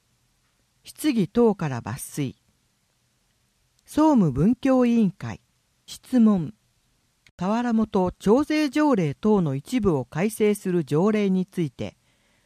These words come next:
タバコ税の引き上げは具体的にどのような改正となるのか。回答。平成三十年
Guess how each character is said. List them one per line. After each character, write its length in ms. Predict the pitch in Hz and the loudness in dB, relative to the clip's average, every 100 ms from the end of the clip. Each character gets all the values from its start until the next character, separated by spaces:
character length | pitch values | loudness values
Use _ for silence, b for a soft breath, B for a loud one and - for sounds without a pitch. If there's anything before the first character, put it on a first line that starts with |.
| _ _ _ | _ _ _
タ 160 | 190 | -2
バ 120 | 214 294 | -2 0
コ 180 | 339 | 0
税 160 | 302 233 | 2 2
の 140 | 151 | 2
引 80 | 123 - | -2 -6
き 120 | 185 | -2
上 120 | 170 | -2
げ 120 | 165 156 | -2 -2
は 220 | 147 151 b b b - | -4 -10 b b b -4
具 120 | 170 | -2
体 220 | 269 302 | 0 0
的 260 | 302 - 262 | -2 -2 0
に 160 | 254 | 2
ど 140 | 190 294 | 2 2
の 140 | 349 | 2
よ 120 | 220 | 0
う 40 | 143 | 0
な 160 | 123 | -4
改 240 | - 151 214 | -4 -4 -2
正 200 | 226 202 | -2 0
と 160 | 202 | 0
な 100 | 185 | 0
る 100 | 196 | 0
の 100 | 147 | -2
か。 220 | 120 - - _ _ _ _ _ _ _ _ _ _ _ _ _ _ _ | -6 -14 -20 _ _ _ _ _ _ _ _ _ _ _ _ _ _ _
回 200 | - 175 | -6 -4
答。 340 | 170 165 147 - _ _ _ _ _ _ _ _ | -2 -2 -4 -6 _ _ _ _ _ _ _ _
平 200 | 254 302 | 0 0
成 240 | - 302 | 0 -2
三 280 | 285 285 277 | 0 0 2
十 220 | 269 240 | 2 2
年 260 | 151 127 | 2 0